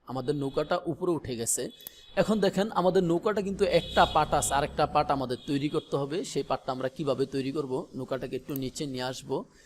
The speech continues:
নিচে নিয়ে আসে এটাকে কন্ট্রোল, আহ, আরেকটা কপি করব। অতএব কপিটা হলো কন্ট্রোল সি,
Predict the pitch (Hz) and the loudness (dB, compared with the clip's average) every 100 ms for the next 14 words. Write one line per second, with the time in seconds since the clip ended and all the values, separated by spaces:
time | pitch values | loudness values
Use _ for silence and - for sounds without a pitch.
0 | _ - 135 156 160 214 180 175 190 185 | _ -8 -2 -2 0 0 2 4 2 2
1 | 170 160 165 170 - 147 147 - 156 165 | -2 -2 -2 -2 -2 -4 -4 0 4 6
2 | 202 - - 185 - 156 175 175 170 180 | 4 0 -4 -4 0 4 4 4 2 2
3 | 143 - 117 - - - _ 135 170 - | -2 -6 -8 -8 -12 -16 _ -4 -4 0
4 | 185 185 180 175 165 180 - 160 151 165 | 0 0 0 2 4 2 0 -4 -2 -2
5 | 160 - - 175 294 | 0 0 0 -2 -4